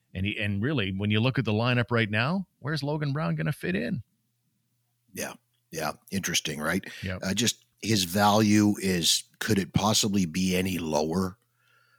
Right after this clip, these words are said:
Speaker 2: Like <laughs> if, if the Sens don't sign him and he ends up going somewhere, it's gonna be close to the league minimum. Like he's gonna make Jason Spezza money somewhere, <laughs> wherever he ends up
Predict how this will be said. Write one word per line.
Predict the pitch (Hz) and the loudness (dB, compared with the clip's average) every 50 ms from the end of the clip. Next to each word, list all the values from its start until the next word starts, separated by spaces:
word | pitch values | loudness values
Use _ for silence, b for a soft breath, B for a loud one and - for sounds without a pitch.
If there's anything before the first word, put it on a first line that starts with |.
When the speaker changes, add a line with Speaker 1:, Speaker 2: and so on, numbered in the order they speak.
| _ _ - | _ _ -10
Speaker 2:
Like | - 90 90 90 | -8 -8 -6 -4
<laughs> | - - 123 - | -4 -4 -2 0
if, | 113 - - - B B B B B B - | 0 0 -2 -4 B B B B B B -6
if | - 110 - | -4 -4 -2
the | - 110 | 0 2
Sens | - - - 123 120 123 123 113 110 | 4 4 4 6 4 4 4 2 2
don't | 113 110 110 107 104 - | 4 4 4 4 4 2
sign | - - 110 101 101 101 95 | 2 4 4 4 6 4 4
him | 82 80 78 73 73 80 - _ b b b b b b b | 2 0 -2 -2 -6 -8 -10 _ b b b b b b b
and | - 87 | -4 0
he | 98 104 104 | 2 2 4
ends | 101 98 90 98 | 2 2 2 0
up | 98 87 85 | 0 -2 0
going | 85 95 95 98 98 90 80 | 0 2 2 2 2 2 2
somewhere, | - 90 80 76 78 78 76 76 76 - - | 0 0 -2 -4 -4 -2 -2 -2 -2 -4 -6
it's | - 87 92 90 - | -4 -2 -2 -2 -2
gonna | - 101 92 90 | 0 0 0 2
be | 85 87 80 | 2 0 -4
close | - - 95 90 82 - - | -4 -4 -4 -2 0 0 -2
to | - 78 | -2 -6
the | 78 | -8
league | 78 78 78 71 64 - | -6 -6 -6 -6 -6 -6
minimum. | 76 76 73 71 65 62 67 | -8 -8 -6 -8 -10 -12 -10
Like | 73 78 - - | -10 -10 -8 -4
he's | - 90 80 | -2 -2 -2
gonna | - 92 85 78 | -2 -4 -6 -4
make | 80 82 78 - | -4 -6 -6 -4
Jason | - 82 82 78 - - - | -6 -6 -2 -2 -4 -2 -2
Spezza | - - - 87 82 - - 82 | -4 -4 -4 -4 -4 -4 -4 -6
money | 73 69 67 67 65 65 | -6 -8 -10 -10 -6 -4
somewhere, | - 73 71 69 71 67 67 67 - B B B B | -4 -4 -4 -6 -8 -6 -6 -6 -8 B B B B
<laughs> | B B B | B B B
wherever | - 92 - - - 117 101 85 87 85 | -6 -6 -6 -2 -2 -2 -2 -2 -2 -4
he | 82 78 | -2 -4
ends | 76 76 76 78 | -4 -4 -4 -4
up | 78 73 - | -6 -6 -6